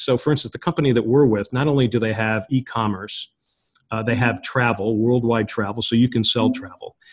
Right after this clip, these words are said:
Speaker 1: And on the e-commerce, you can then set up your own store so that you're getting all the stuff off their e-commerce at wholesale and you can resell it.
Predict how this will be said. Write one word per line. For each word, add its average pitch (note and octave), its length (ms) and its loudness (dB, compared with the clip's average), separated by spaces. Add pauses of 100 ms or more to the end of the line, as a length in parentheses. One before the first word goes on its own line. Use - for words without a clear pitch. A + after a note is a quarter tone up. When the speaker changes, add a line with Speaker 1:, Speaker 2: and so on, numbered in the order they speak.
(180)
Speaker 1:
And C#3+ 140 6
on D#3+ 140 8
the E3 180 6
e-commerce, D3+ 640 2 (240)
you E3 220 6
can D#3+ 220 6
then C#3+ 220 6
set C#3+ 220 4
up C3+ 160 2
your B2+ 180 2
own B2 240 4
store A#2 600 4
so B2+ 300 4
that A#2+ 200 2
you're C#3+ 220 6
getting C#3 300 6
all B2 140 4
the A#2 80 0
stuff B2+ 320 -2
off A2+ 160 0
their A2 140 -2
e-commerce A#2 680 -2
at G#2+ 120 -10
wholesale A#2+ 580 0
and A#2 160 0
you B2+ 100 6
can B2 220 0
resell A2+ 440 0
it. - 140 -12